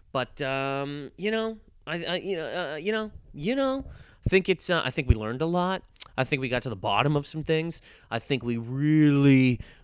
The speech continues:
really figured some stuff. I don't think we really figured some stuff out, but I hope that you guys enjoyed, uh, this episode that was maybe not gonna happen, and then, uh, Full Tilt happened.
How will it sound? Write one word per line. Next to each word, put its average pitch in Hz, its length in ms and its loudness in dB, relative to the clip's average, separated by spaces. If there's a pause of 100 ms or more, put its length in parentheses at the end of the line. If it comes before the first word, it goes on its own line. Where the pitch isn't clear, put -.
really 156 500 8
figured 123 380 -2
some 123 140 0
stuff. - 240 0
I 107 120 -2
don't 95 160 -6
think - 200 -12
we 80 100 -6
really - 300 -12
figured 113 260 -8
some - 140 -12
stuff - 200 -6
out, 120 160 0
but 151 120 4
I 143 60 6
hope 185 360 6 (300)
that 135 260 4
you 139 160 2
guys 131 340 4
enjoyed, 113 600 0
uh, 104 300 -6 (360)
this 127 340 -2 (920)
episode 208 680 4
that 139 180 0
was 131 360 2
maybe 175 400 2
not 180 200 2
gonna 175 140 0
happen, 196 420 0
and 151 140 0
then, 139 220 0
uh, 143 200 0
Full 185 280 2
Tilt 214 260 -2
happened. 208 400 -4